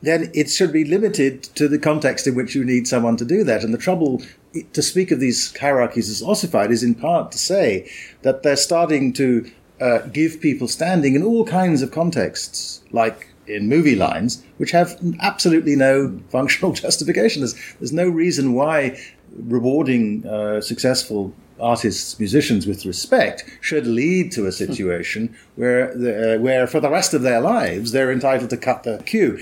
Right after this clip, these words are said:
So that's one of the problems. But there is this other very basic idea of that if, if there are inequalities, if there have to be inequalities, then,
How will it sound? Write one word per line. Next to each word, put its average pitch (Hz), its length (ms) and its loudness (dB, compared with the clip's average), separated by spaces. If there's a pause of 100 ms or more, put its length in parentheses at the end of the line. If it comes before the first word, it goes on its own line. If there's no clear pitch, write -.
(200)
So 160 220 2
that's - 320 0
one 170 180 2
of 160 120 4
the 120 80 4
problems. 104 340 -4
But 160 100 0
there 202 140 2
is 254 120 0
this 226 200 0
other 180 380 2
very 185 320 2
basic 165 840 -2
idea 135 360 2
of 123 280 -2
that - 220 -2 (760)
if, 175 280 -2
if 196 160 2
there 190 140 0
are 220 180 2
inequalities, 87 920 -4
if 143 160 -4
there 156 100 4
have 175 220 2
to 147 60 2
be 117 160 4
inequalities, 92 760 -4 (280)
then, 151 460 0